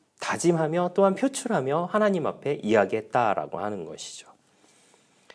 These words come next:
사랑하시는 성도 여러분, 앞서 말씀드린 것처럼 착하게 사는 거, 순하게 사는 거 당연히 중요합니다. 당연히 중요하지만 무엇보다 중요한 것은 하나님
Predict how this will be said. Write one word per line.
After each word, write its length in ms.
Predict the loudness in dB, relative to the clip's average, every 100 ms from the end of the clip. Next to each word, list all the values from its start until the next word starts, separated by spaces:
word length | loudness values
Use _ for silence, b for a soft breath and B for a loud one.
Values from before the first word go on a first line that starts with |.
| b b b b b b _ 2
사랑하시는 520 | 6 8 8 6 6
성도 280 | 4 2 0
여러분, 500 | 0 -2 -4 -4 -8 _ b b b b
앞서 260 | 4 6 8
말씀드린 540 | 6 4 4 4 4
것처럼 500 | 2 -2 -2 -2 -4 -12 b b
착하게 460 | -8 -6 -2 0 2
사는 340 | 4 4 2
거, 320 | 0 -2 -4 _ _ _ _ _
순하게 460 | -8 0 2 2 2
사는 300 | 2 0 0
거 380 | -2 -2 -6 _ _ _
당연히 420 | -10 -2 2 2 2
중요합니다. 800 | 0 -2 -2 -4 -8 -18 -20 -20 _ _ _ -10
당연히 400 | 0 2 4 2
중요하지만 800 | 0 0 2 0 -2 -2 -2 4
무엇보다 480 | 4 4 0 -2
중요한 420 | -2 -6 -6 -6 -8
것은 360 | -6 -4 -4 B B B B -6
하나님 600 | -2 0 0 0 -2